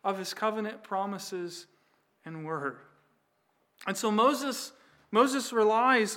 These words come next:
on God's promises in prayer. But secondly, the, the next thing I want you to see is in verse twenty-eight, he, he pleads with the Lord to spare Israel on the basis of the Lord's own reputation.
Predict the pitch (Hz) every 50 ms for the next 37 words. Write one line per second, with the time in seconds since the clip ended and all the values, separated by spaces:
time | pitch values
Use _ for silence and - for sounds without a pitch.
0 | 262 - 208 214 202 196 190 190 190 190 185 185 - - - 202 196 214 214 202
1 | 214 214 190 175 180 175 165 - - 202 202 208 196 170 151 147 147 - - -
2 | - _ - 202 202 208 202 - - - - 277 302 294 - 262 214 214 196 190
3 | 185 185 214 240 196 202 226 254 - - - 247 220 214 214 214 214 220 214 -
4 | 202 185 175 - - - 233 226 208 190 175 170 160 165 190 180 165 175 185 180
5 | 180 - - - - - 214 202 202 196 175 180 220 247 254 233 202 - - -
6 | - - _ _ _ - 208 202 202 - - 202 202 196 - - 226 240 254 285
7 | 294 262 233 226 - 220 240 240 233 240 - 220 208 202 208 226 233 220 190 160
8 | 147 139 147 165 175 - - _ _ _ _ _ _ _ - - 208 202 190 -
9 | - - - - 226 226 247 247 269 277 269 262 240 - 240 233 262 240 220 220
10 | 226 202 170 156 147 147 156 170 190 - - - _ _ _ _ _ - 214 202
11 | 208 208 202 190 165 156 - 196 208 247 247 240 - - 262 254 240 240 - -
12 | - - 214 202 202 202 202 202 208 208 202 - - - - _ _ _ _ _
13 | _ - 175 175 170 175 180 196 202 196 180 - - - 196 190 190 180 165 175
14 | 175 170 - 165 151 - - 170 156 147 135 - - 131 127